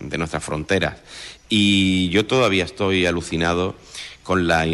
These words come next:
con la reacción del público de Chicago a, a la ciudad de Huelva. Nosotros llevamos allí una propuesta, eh, mostrarle la ciudad, llevamos además un audiovisual muy bonito, un vídeo muy bonito en el que se ve, hablaba del festival, pero se enmarcaba en un entorno, el de la ciudad de Huelva,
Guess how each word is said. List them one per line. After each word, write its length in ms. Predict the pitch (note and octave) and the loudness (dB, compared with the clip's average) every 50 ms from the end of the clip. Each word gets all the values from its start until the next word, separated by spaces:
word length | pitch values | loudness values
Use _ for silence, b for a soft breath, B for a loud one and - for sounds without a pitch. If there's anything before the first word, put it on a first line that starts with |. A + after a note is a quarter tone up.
| D#2+ - | -4 -4
con 240 | - F2 E2+ E2 | -4 -4 -2 0
la 380 | D#2+ D#2+ D#2+ D#2+ D2+ D2 D2 D2 | 0 0 0 0 0 0 0 -2
reacción 580 | D2 D2+ E2+ D2+ D2 - - - G#2+ G#2+ G2+ F2 | -2 0 -2 -2 -2 -4 -2 -2 0 0 0 0
del 160 | E2 D#2+ D2+ | -2 -2 -4
público 400 | D2+ F2 E2+ E2 E2+ D#2+ - D#2+ | -4 -4 -4 -2 -2 -2 -2 -2
de 80 | D#2 | -2
Chicago 540 | - - - D#2 - E2+ E2+ D#2+ D#2 D#2 D2 | -2 -4 -4 -2 0 0 0 0 0 -2 -4
a, 80 | C#2+ C#2+ | -4 -6
a 240 | - - - - E2 | -10 -6 -4 -2 -2
la 80 | E2 D#2 | -2 -2
ciudad 300 | - - F2+ F2 E2+ E2 | -2 -2 0 0 2 0
de 80 | E2 | 0
Huelva. 320 | D#2 E2 E2 D#2 D2 D2+ D2+ | 0 0 0 0 -2 -2 -4
Nosotros 280 | D#2+ D#2+ E2+ F#2 F#2+ | -6 -6 -4 -4 -2
llevamos 280 | F#2 F#2 F#2 F#2+ F2+ F2 | 0 2 0 0 0 0
allí 100 | E2+ F2 | 0 0
una 180 | F2 E2+ E2 | 0 0 0
propuesta, 560 | - - D#2 D2 G#2 G#2 G#2 - A#2 A#2+ B2+ B B B B B B B B B B - | -2 -2 -2 0 -2 -2 0 0 -2 -2 -2 B B B B B B B B B B -10
eh, 60 | - | -6
mostrarle 540 | E2+ E2+ D#2+ D#2 - - G#2 A#2 A#2+ A#2 G#2+ | -2 -2 -2 -4 -2 0 2 2 4 4 4
la 100 | F#2+ E2+ | 2 2
ciudad, 260 | - - F2 G2+ G#2 | 0 0 0 2 2
llevamos 260 | F#2 E2 D#2+ E2+ E2+ | 2 0 0 -2 -2
además 220 | E2+ F2 E2 E2+ E2 | -2 -2 -2 0 -2
un 100 | F2 E2 | 0 0
audiovisual 460 | D#2+ D#2+ E2 E2 - - D#2+ D#2+ D#2+ | 0 0 0 -2 -2 0 0 0 2
muy 100 | D#2+ E2 | 0 0
bonito, 340 | D#2+ D#2 D#2+ F#2 F#2 - D#2+ | 0 0 0 -2 -2 -2 -2
un 120 | D#2 D#2 | -2 0
vídeo 200 | E2 E2+ E2 D#2 | 0 0 0 0
muy 120 | D2+ D#2+ D#2+ | 0 0 0
bonito 320 | D#2+ F2 F2+ F2 G2+ G#2 | 0 0 0 0 2 2
en 80 | G2 F2+ | 2 0
el 80 | E2+ | 0
que 80 | - E2+ | -2 -4
se 120 | - F2 | -4 -4
ve, 120 | D#2+ E2 - | -2 -2 0
hablaba 260 | D#2+ E2+ F2+ F2+ F#2 | 0 2 2 2 2
del 100 | F2 E2 | 0 -2
festival, 500 | - G#2 G2+ - G#2 F2+ F2+ F#2+ A2 B B B B B B B B | -4 -6 -6 -4 -2 0 0 0 0 B B B B B B B B
pero 140 | - F#2 F#2+ | -4 -4 -2
se 140 | F#2 - - | -2 -2 -2
enmarcaba 420 | F2 F2 - E2+ - - G2+ G2 | -2 -2 -2 -2 -2 -2 -2 0
en 80 | F#2+ F2+ | 0 -2
un 80 | F2+ F2+ | -2 -2
entorno, 520 | E2+ E2 D#2+ G2 G2 F#2+ F#2 F#2 F#2+ G2+ | -2 -2 -2 -2 -2 -2 -2 -4 -4 -4
el 80 | F2+ E2 | -2 -2
de 60 | D#2+ | -4
la 100 | D#2+ D#2 | -4 -4
ciudad 260 | - - E2+ E2+ E2+ | -4 -2 0 0 0
de 80 | F2 E2+ | 0 0
Huelva, 280 | F2 F2 F2 F#2 G2+ | 0 0 0 0 -2